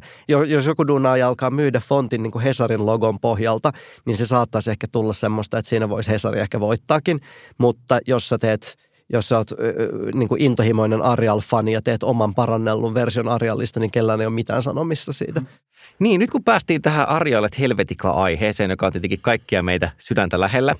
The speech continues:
Speaker 2: <laughs> Kari on
Speaker 3: Mä
Speaker 2: tuolla
Speaker 3: lähetän, Kari,
Speaker 2: niin innoissa, innoissa.
Speaker 3: mä lähetän, Kari, sulle jaksuhaleja <laughs> tässä kohtaa tästä viestistä.
Speaker 2: Omaan.
Speaker 3: Se selviät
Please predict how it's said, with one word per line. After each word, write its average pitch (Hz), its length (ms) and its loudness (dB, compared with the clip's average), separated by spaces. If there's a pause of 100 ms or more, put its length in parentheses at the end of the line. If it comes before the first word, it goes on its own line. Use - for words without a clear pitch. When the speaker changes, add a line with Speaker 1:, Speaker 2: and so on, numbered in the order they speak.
(220)
Speaker 2:
<laughs> - 260 -2
Kari 180 260 4
on 156 40 0
Speaker 3:
Mä 147 40 -2
Speaker 2:
tuolla 123 200 4
Speaker 3:
lähetän, 156 260 2
Kari, 233 220 4
Speaker 2:
niin 190 100 4
innoissa, 175 300 0
innoissa. 151 440 0
Speaker 3:
mä 147 80 4
lähetän, 175 220 2
Kari, 165 220 2
sulle 139 280 0
jaksuhaleja 95 1300 0
<laughs> - 40 -20
tässä - 340 -4
kohtaa 87 380 -4
tästä 87 220 -4
viestistä. 104 340 2
Speaker 2:
Omaan. 143 160 -2 (300)
Speaker 3:
Se 139 120 2
selviät 151 420 2